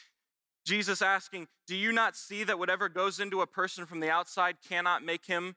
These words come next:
common?" What comes out of a person's heart is what makes him common. This simple question he asks his disciples, he's like, "Do you not see? You guys are set apart.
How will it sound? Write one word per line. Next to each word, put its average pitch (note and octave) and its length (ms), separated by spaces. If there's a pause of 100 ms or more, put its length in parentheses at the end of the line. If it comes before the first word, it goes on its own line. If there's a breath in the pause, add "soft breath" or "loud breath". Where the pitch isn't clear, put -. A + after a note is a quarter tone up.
(140)
common?" G3 520 (1300)
What F3 200
comes G3+ 340
out F#3+ 240
of A3+ 80
a A#3+ 100
person's G#3 560
heart D#3 460 (240 soft breath)
is D3+ 160
what D#3+ 140
makes D#3+ 320
him C#3+ 260 (360)
common. G#2+ 420 (1400)
This F3 140
simple G#3 300
question F3+ 420
he D#3 140
asks D#3+ 260
his D#3+ 160
disciples, D3+ 560
he's C#3+ 160
like, C#3 160
"Do D#3 100
you F3+ 100
not G3 240 (180 soft breath)
see? E3+ 480 (340)
You F#3+ 140
guys G#3+ 300
are D#3+ 80
set - 260
apart. - 600